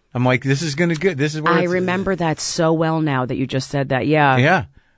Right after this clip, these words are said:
Speaker 1: I mean, we got married and everything else.
Speaker 2: Yeah, yeah, I
Speaker 1: Yeah, yeah.
Speaker 2: remember the whole thing.
Speaker 1: Yeah, and it just,
Speaker 2: And
Speaker 1: uh,
Speaker 2: it's a disaster.
Speaker 1: Ugh.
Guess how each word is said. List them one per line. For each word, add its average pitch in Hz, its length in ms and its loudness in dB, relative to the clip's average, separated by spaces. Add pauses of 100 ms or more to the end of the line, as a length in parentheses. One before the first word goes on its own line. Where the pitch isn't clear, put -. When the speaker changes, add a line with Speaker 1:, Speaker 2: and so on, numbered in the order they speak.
Speaker 1:
I 123 60 -4
mean, 131 140 4
we 147 160 2
got 131 240 2
married 180 340 2
and 107 140 0
everything 92 340 -6
else. - 260 -10
Speaker 2:
Yeah, 247 240 6
yeah, 262 260 4
I - 0 -
Speaker 1:
Yeah, 269 40 4
yeah. - 60 4
Speaker 2:
remember 247 500 4
the 135 120 0
whole 214 240 2
thing. 226 440 -2
Speaker 1:
Yeah, 120 220 0
and 107 260 -4
it 104 80 -4
just, - 300 -6
Speaker 2:
And 202 100 2
Speaker 1:
uh, 101 60 4
Speaker 2:
it's - 100 -2
a 190 80 4
disaster. 156 960 0
Speaker 1:
Ugh. 85 300 -14